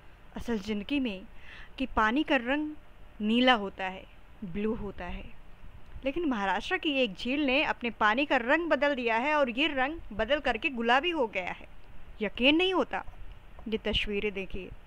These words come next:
ये तस्वीरें देखिए, ये वीडियो जो आज सुबह से ही वायरल हो रहा था। माना जाता है कि महाराष्ट्र में करीब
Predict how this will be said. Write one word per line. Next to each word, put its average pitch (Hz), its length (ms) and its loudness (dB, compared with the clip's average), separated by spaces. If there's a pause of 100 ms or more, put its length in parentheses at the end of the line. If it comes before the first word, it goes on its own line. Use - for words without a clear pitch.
(380)
ये 247 120 2
तस्वीरें 320 480 8
देखिए, 285 520 6 (280)
ये 233 120 4
वीडियो 233 480 4
जो 220 180 -4
आज 202 300 0 (380)
सुबह 277 360 0
से 302 140 0
ही 233 160 0
वायरल 190 420 0
हो 190 120 2
रहा 185 240 -8
था। - 260 -10 (920)
माना 240 220 8
जाता 262 220 6
है 269 80 4
कि 269 80 0
महाराष्ट्र 196 480 2
में 254 120 0
करीब 233 220 0